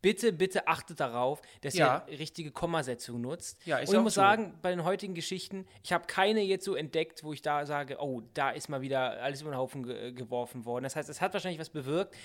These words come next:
Speaker 1: Wir haben auch
Speaker 2: Mhm.
Speaker 1: eine Kritik dazu bekommen. Ich möchte gerne mal zitieren.
Speaker 2: Mach mal.
Speaker 1: Wenn wir auf Zeichensetzung achten sollen, soll Benny bitte auch den korrekten Imperativ beachten. Er hat mehrmals „brech das ab“ statt „brich das ab“ gesagt.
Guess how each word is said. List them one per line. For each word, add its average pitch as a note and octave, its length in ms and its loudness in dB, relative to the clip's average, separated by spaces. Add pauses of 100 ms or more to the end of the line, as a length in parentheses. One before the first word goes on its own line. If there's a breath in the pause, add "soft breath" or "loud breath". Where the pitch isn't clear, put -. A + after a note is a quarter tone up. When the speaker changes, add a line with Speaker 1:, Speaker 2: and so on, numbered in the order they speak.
(120 loud breath)
Speaker 1:
Wir D#3+ 80 8
haben F#3 80 8
auch F#3 180 6
Speaker 2:
Mhm. F3+ 80 0
Speaker 1:
eine E3+ 80 0
Kritik G#3+ 280 -2
dazu F3 220 0
bekommen. D3+ 340 2
Ich D#3+ 100 -10
möchte F3 240 -6
gerne D#3+ 160 2
mal D#3 160 -2
zitieren. F#3+ 540 -4 (280 loud breath)
Speaker 2:
Mach D#3+ 140 2
mal. C3+ 200 2 (1120 soft breath)
Speaker 1:
Wenn F#3+ 280 6
wir B3+ 240 8
auf A#3+ 180 6
Zeichensetzung F3+ 840 2
achten C#3+ 340 -4
sollen, D3 460 -2
soll D#3 180 4
Benny E3+ 400 2
bitte D3 320 -2
auch D#3+ 160 2
den F#3+ 200 -8
korrekten D3 600 -6
Imperativ D3 840 0
beachten. B2+ 600 -6 (160 soft breath)
Er D#3 160 4
hat D3+ 100 0
mehrmals F#3+ 680 2
„brech F3+ 320 0
das - 260 0
ab“ C3 360 -6
statt - 480 0
„brich A3 320 2
das C3 240 -2
ab“ A#2 220 -14
gesagt. A2+ 480 -12